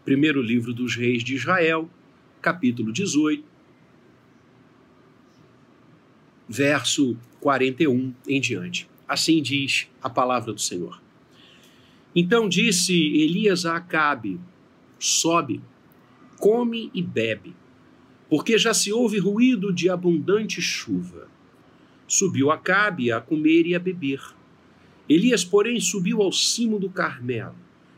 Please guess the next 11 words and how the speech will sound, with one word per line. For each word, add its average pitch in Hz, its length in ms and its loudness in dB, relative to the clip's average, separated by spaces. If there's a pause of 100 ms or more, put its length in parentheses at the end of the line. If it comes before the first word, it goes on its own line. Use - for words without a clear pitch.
(320)
e, 127 120 4
encurvado 147 760 0
para 127 240 -2
a - 20 -2
terra, 151 640 0 (340)
meteu 160 380 4
o 151 60 4
rosto 185 500 2
entre 185 260 -4
os 175 80 0
joelhos 123 880 -2